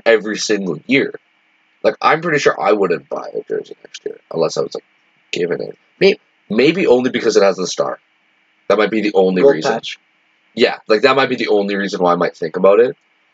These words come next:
Speaker 1: But, like, say we weren't gonna win the, the league, I wouldn't buy a new jersey. I would've just kept the old one. 'Cause, like, it's just spending a lot of money on just another jersey. Like,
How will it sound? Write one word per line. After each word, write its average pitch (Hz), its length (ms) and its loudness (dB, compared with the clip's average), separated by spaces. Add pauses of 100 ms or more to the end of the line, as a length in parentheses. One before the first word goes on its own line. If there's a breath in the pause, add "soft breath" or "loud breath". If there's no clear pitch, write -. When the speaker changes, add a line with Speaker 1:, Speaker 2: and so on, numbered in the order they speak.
Speaker 1:
But, 117 100 4
like, 107 200 0 (200)
say 135 200 0
we 123 120 0
weren't 98 240 -2
gonna 98 140 2
win 92 120 2
the, 87 200 2 (200)
the 85 80 2
league, 87 300 -2
I 95 120 2
wouldn't 80 240 -4
buy - 100 -4
a - 400 -16
new 67 80 -10
jersey. - 260 -14 (560)
I 101 40 4
would've 104 140 2
just 98 120 -8
kept 101 140 0
the 92 80 2
old 87 140 4
one. 80 120 -4 (680)
'Cause, 160 140 -6
like, - 180 2 (840)
it's - 100 -8
just 185 140 -2
spending 165 240 0
a 139 40 4
lot 107 280 -2
of 98 60 -6
money 107 200 -4
on 90 100 -2
just 87 220 -8 (580)
another 90 360 0
jersey. 92 380 -4
Like, 87 240 -4